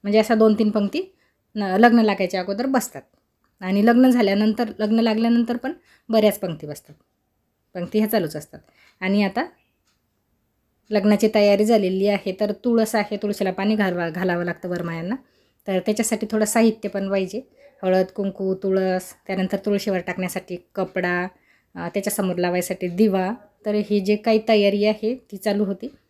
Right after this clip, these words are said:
एक एक जण एक एक वस्तू घेऊन जात आहे. आणि ती नवरदेव नवरी बसलेली असते त्याच्या अगदी जवळच बसावं लागतं. पूर्ण लग्न लागेपर्यंत पाणी घालावं लागतं सर्वांना तुळशीला.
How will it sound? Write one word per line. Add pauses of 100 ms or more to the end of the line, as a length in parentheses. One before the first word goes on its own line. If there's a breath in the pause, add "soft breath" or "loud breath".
(300)
एक
एक
जण
एक
एक
वस्तू (360)
घेऊन
जात
आहे. (2250)
आणि
ती
नवरदेव
नवरी
बसलेली
असते
त्याच्या
अगदी (200)
जवळच
बसावं
लागतं. (600)
पूर्ण
लग्न
लागेपर्यंत
पाणी
घालावं
लागतं
सर्वांना
तुळशीला.